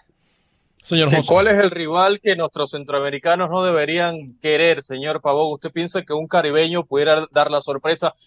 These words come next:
Speaker 2: Le digo puntualmente lo de Bermudas, ¿no? Que complica a Panamá en el Rommel Fernández, que le gana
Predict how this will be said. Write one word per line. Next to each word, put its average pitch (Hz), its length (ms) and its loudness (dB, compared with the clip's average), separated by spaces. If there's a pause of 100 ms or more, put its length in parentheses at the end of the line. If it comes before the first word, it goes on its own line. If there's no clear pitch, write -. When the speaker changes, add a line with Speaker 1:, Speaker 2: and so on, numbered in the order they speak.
Speaker 2:
Le 139 120 0
digo 185 220 4
puntualmente 180 560 -2
lo 160 120 2
de 143 80 2
Bermudas, 143 560 -2
¿no? 185 280 0
Que - 120 -14
complica 180 460 -2
a 196 40 -2
Panamá 160 340 0
en 185 60 -4
el 165 100 -4
Rommel 175 240 -4
Fernández, 165 420 -4
que 165 160 -4
le 147 120 0
gana 170 320 2